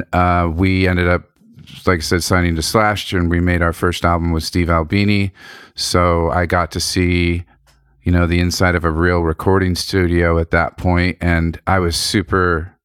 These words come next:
into, you know, everything about recording and,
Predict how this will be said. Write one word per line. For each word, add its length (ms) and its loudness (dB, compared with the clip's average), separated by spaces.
into, 760 0
you 140 0
know, 180 2
everything 480 2
about 420 -2
recording 600 0
and, 320 -4